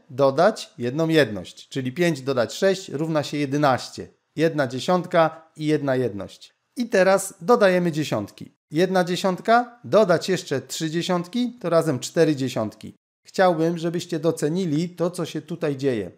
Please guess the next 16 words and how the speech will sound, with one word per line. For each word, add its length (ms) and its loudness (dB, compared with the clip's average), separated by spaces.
a 100 -2
nie 180 0
powtarzali 680 0
automatycznie 880 -2
schemat 720 0
słowno-graficzny. 1200 0
Pięć 280 -2
dodać 320 2
sześć 240 -2
równa 220 -6
się 120 -8
jedenaście, 520 0
jedynkę 440 -2
tu, 240 0
drugą 380 -2
tu. 260 -4